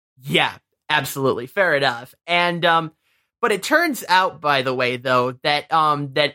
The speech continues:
there is also a secret, um, uh, corporate reason as to why it's called Captain America Civil War, because everyone was reminding me of this fact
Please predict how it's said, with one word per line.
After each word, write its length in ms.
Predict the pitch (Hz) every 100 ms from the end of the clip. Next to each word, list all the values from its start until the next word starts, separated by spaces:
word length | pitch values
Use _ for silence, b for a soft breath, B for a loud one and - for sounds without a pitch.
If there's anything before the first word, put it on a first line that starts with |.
| -
there 260 | 151 160
is 120 | 151 147
also 420 | 170 196 202 175
a 80 | 143
secret, 760 | - 175 156 165 147 139 - 135
um, 560 | 131 127 123 127 127 - -
uh, 180 | 131 120
corporate 640 | - - 190 170 170 139 127
reason 500 | 131 123 123 123 117
as 200 | 127 -
to 80 | 131
why 200 | 123 120
it's 200 | 117 -
called 280 | 127 120 -
Captain 340 | 120 - 123
America 380 | 117 117 - 123
Civil 320 | - 123 123
War, 160 | 120 117
because 340 | 131 143 135
everyone 380 | 170 170 160 147
was 180 | 143 139
reminding 540 | 131 147 147 139 131
me 160 | 131 127
of 160 | 123
this 180 | 131 -
fact 480 | 143 127 123 -